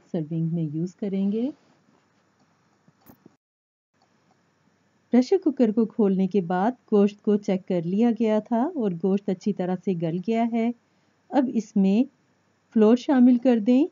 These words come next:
जो कि टू हंड्रेड ग्राम पानी में mix करके रखा हुआ था और निहारी को तेज़-तेज़ हिलाते जाएं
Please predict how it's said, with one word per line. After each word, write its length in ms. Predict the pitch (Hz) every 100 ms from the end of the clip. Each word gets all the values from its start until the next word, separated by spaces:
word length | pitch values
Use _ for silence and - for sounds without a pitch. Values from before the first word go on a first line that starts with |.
| 240
जो 160 | 226
कि 180 | 214 226
टू 240 | 220 294 339
हंड्रेड 340 | 285 208 208
ग्राम 320 | 190 208 202
पानी 320 | 196 190 185
में 160 | 196 214
mix 300 | 202 202 -
करके 360 | - 185 202 180
रखा 300 | 170 - 262
हुआ 260 | 254 247
था 320 | 226 247 233 320 _ _ _ _ _ _ _ _ _ _ _ _ _ _ _ _ _ _ _ _ _ _ _ _ _ _ -
और 100 | 202
निहारी 500 | 220 220 214 220 339
को 240 | 339 233 226
तेज़-तेज़ 640 | 226 233 240 247 220 202
हिलाते 440 | 233 202 175 165 247
जाएं 320 | 247 247 262